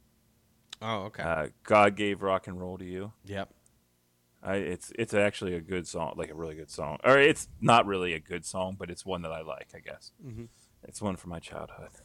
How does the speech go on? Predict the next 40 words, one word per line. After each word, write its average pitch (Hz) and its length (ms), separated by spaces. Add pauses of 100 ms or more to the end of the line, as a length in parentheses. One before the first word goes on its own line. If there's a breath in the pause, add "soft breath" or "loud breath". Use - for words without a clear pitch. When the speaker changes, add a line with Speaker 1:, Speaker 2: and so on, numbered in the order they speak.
Speaker 2:
It's - 100
Speaker 1:
There - 140
Speaker 2:
like, 117 80
Speaker 1:
you 71 60
go. - 60 (2250 loud breath)
Speaker 2:
yeah. 110 240
Um, 110 220 (100)
yeah, 123 280
uh, 135 260
for 131 180
me, 180 400 (180)
uh, 143 760
another 185 380 (180)
classic 107 640
movie, 143 400 (140)
uh, 113 220
Speaker 1:
Mm-hmm. 90 80
Speaker 2:
movie 135 220
I 127 100
really 120 300
like, 107 280
and 110 80
it's 95 120
clever 110 360
writing. 107 380 (520 soft breath)
I - 60
wonder, 180 260
s-, - 200
I 165 60
don't 214 140
even 104 140
know 95 140
who 110 100
directed 107 360
this, 80 180
but, 98 200
um, 95 300 (400 loud breath)
the - 60
movie 160 160
Clue, 131 420